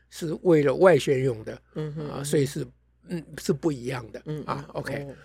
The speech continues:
Speaker 1: 好，
Speaker 2: OK。
Speaker 1: 那这个外宣的效应，呃，
Speaker 2: 嗯哼。
Speaker 1: 到底有多大呢？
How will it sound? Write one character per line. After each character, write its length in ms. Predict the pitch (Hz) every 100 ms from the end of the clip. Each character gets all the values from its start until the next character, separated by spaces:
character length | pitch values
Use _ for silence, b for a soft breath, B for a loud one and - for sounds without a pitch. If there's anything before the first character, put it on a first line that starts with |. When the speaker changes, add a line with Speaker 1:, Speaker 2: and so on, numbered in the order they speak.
| b b -
Speaker 1:
好， 160 | -
Speaker 2:
OK。 100 | -
Speaker 1:
那 220 | 233 226 220
这 180 | 262
个 140 | 233 208
外 260 | 269 233
宣 220 | 190 208 202
的 100 | 160
效 320 | - 196 170
应， 360 | 170 147 139 - _ _
呃， 120 | -
Speaker 2:
嗯 100 | 151 156 160
哼。 100 | 160 -
Speaker 1:
到 180 | 185
底 320 | 147 135 120 131
有 300 | 123 110 - _ _ _
多 240 | 143 143
大 340 | 156 220 208 156
呢？ 300 | 123 123